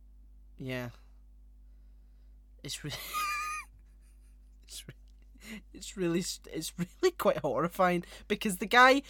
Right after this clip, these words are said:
it's just this nice guy called Hoovy, who's like, "Let me help you there, young man."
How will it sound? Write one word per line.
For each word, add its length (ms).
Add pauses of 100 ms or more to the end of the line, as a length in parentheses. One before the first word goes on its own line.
(140)
it's 180
just 200
this 180
nice 300
guy 260
called 300
Hoovy, 420 (300)
who's 320
like, 260 (300)
"Let 100
me 80
help 240
you 100
there, 180
young 280
man." 320